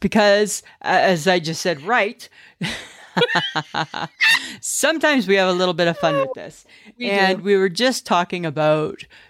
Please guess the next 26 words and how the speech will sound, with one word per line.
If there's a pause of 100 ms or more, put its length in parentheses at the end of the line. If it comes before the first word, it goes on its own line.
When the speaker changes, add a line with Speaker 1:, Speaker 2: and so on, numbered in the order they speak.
Speaker 1:
something,
and
all
of
a
sudden
Samantha
was,
like,
saying
something.
I'm
like,
"Okay, (140)
okay, (200)
okay."
And
so
we
had
this
Speaker 2:
Okay.
Speaker 1:
big,
"Okay, (140)
okay."
Speaker 2:
Okay.